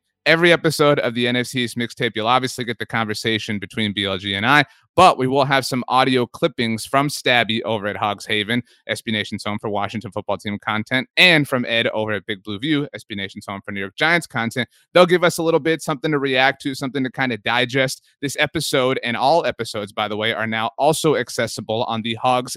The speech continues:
Haven podcast feed. Uh, so shout out to our Washington football team listeners. If this is your first time listening to us,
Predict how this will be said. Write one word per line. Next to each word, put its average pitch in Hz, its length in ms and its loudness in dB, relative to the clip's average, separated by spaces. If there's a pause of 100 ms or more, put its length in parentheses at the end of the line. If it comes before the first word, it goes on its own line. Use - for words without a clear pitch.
(100)
Haven 160 640 0 (120)
podcast 107 460 -8
feed. 113 280 -6 (280)
Uh, 104 180 0
so 104 140 -6
shout 127 240 0
out 123 140 -2
to 127 120 -4
our 117 120 0
Washington 113 480 -4
football 110 300 -6
team 107 220 -6
listeners. 107 460 -6
If 104 80 -10
this 107 180 -10
is 107 140 -8
your 107 100 -6
first 107 300 -4
time 107 240 -2
listening 113 360 -2
to 123 140 2
us, 131 240 6